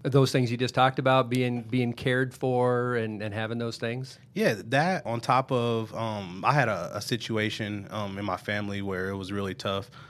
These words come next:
Speaker 2: to where, um, my mom ended up, uh, not having the place that she, we didn't, she didn't live in that home anymore. Um, she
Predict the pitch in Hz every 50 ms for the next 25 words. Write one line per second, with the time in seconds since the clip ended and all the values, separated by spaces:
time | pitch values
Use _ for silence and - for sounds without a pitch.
0 | - - - - - - 113 104 101 98 95 95 92 73 90 92 90 87 85 85
1 | 95 95 98 92 92 95 95 95 95 92 95 95 90 98 95 90 - - - 92
2 | 90 80 73 87 87 90 98 95 87 87 107 101 95 95 92 92 92 - 98 92
3 | 90 - - 80 92 - - 95 90 90 92 92 95 - - - - - - -
4 | - - 104 107 - 98 113 110 90 95 92 87 76 - - - - 110 107 104
5 | 98 92 98 95 95 85 - - 107 98 98 98 95 95 98 98 98 95 95 95
6 | 92 90 98 104 101 - - - 92 92 90 82 82 87 - - - 95 95 90
7 | 85 87 87